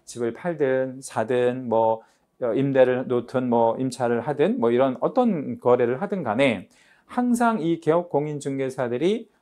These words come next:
뭔가 종이를 남긴단 말이에요. 근데 이 종이가 남아 돌아가서 종이를 남기는 게 아니라 법적으로요.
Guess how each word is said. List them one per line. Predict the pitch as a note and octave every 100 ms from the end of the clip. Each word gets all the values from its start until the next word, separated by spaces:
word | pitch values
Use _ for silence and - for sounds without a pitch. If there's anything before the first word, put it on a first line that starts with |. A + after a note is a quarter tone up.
| _
뭔가 | A#2+ A2+ A#2+ -
종이를 | - B2 A#2+ D#3 G#3
남긴단 | B2+ A#2 C3 A2+ G2+
말이에요. | F2 F2 E2+
근데 | - G3+
이 | A3
종이가 | - E3+ F3 A3 D3 F#2 - _
남아 | - B2 F3 A3+
돌아가서 | G3+ F3+ D#3+
종이를 | C#3+ C#3+ C#3
남기는 | A#2+ G#2 A#2 B2+
게 | D3
아니라 | G2+ G#2 F#3 C#3 F#2 - _ _ _ _ _
법적으로요. | - - - - D#4+ B3+ D#3 A#2+ A3+